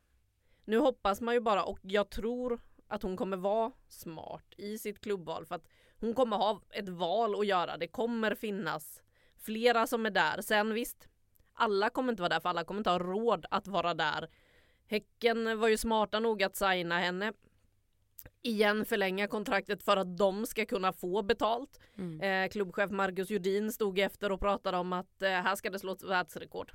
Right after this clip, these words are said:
Speaker 2: Mm.
Speaker 1: Vi ska ha, vad ligger det på? Ja, var det f-, typ femton miljoner eller vad det var på, um, för Lisbeth Oval som ju gick till, eh,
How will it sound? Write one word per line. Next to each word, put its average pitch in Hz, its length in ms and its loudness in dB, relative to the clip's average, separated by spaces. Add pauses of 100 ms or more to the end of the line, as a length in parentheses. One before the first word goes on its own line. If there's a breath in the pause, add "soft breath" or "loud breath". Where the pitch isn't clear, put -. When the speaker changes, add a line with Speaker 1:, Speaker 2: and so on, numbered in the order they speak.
Speaker 2:
Mm. 175 240 -4 (680)
Speaker 1:
Vi 202 320 -2
ska - 160 -2
ha, 175 320 0
vad 202 260 0
ligger 202 260 -2
det 202 80 0
på? 190 140 -6
Ja, 208 220 4
var 208 180 2
det 196 340 0 (360)
f-, - 240 -20
typ 233 280 -6 (720)
femton 208 400 0
miljoner 185 480 -2
eller 180 180 0
vad 180 140 2
det 175 60 0
var 175 240 0
på, 165 420 -2
um, 170 360 -4 (800)
för 196 140 0
Lisbeth 196 360 -4
Oval 175 580 0 (120)
som 175 200 -12
ju 180 140 -6
gick 170 280 -10
till, 170 400 -6
eh, 175 260 -4